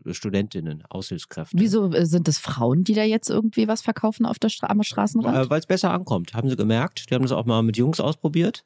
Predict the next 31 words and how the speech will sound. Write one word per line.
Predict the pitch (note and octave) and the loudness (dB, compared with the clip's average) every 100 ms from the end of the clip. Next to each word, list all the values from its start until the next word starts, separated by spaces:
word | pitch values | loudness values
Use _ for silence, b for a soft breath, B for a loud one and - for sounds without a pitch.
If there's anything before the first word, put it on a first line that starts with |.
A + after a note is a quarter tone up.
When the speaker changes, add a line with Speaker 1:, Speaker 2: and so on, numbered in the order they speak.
| B B B - | B B B -4
Speaker 1:
und | A2+ | 2
da | |
haben | A#2 C3 | 2 2
sie | B2+ | 2
gemerkt, | B2 A#2+ | 2 2
„Nee, | B2+ | 0
das | F2+ | 0
klappt | - B2+ C#3+ | -4 -4 -2
nicht | E3+ | -2
so | D#3+ | 0
gut | D#3 C#3+ | -2 0
wie | C3+ | 0
mit | C3+ | 0
diesen | B2 A2 | -2 -4
Frauen.“ | - F#2 C#3+ B3 _ - | -2 0 0 -2 _ -2
Speaker 2:
Und | G3 G#3+ | 0 2
die | |
Uniform | D#3 B3+ C4+ D4 C#4 | 2 2 0 0 0
der | |
Frauen, | C4 C4 F4+ | 0 -2 0
sind | C#4+ A#3 | 2 2
das | A3+ | 2
so, | A#3+ | 2
sind | G#3+ A#3 | 2 0
kurze | - B3+ A#3+ | 0 0 0
Röcke, | D#4+ G4+ E4+ D4 | -2 0 0 2
große | A3 G#3+ A#3+ | 0 2 0
Ausschnitte | C#4+ - C#4+ C4 | 0 -2 -2 0
an | A3 | 2
den | G#3 | 2
Blusen? | G#3+ C#4+ D4 C4+ C4 C4+ | 2 0 0 2 2 2